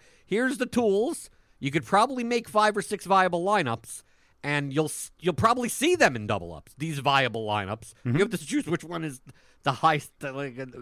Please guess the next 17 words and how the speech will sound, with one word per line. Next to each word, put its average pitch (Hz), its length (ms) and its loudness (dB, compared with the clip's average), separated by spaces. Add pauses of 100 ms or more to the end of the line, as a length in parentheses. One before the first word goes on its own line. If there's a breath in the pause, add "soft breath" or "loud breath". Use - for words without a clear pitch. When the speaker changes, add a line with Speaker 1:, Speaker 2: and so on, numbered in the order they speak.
Speaker 1:
expected 143 440 -8
value, 143 280 0
at 120 60 -4
least 127 200 -8
for 127 80 -8
today. 113 540 -10 (260 soft breath)
Speaker 2:
Yep. - 160 -2 (400)
Speaker 1:
But 117 120 0
I 120 60 0
mean, 120 300 -8
a 131 40 -4
lot 160 200 0
of 160 60 -6
times 170 300 -4
you'll 131 120 -4
see 131 420 -8
like, 92 320 -16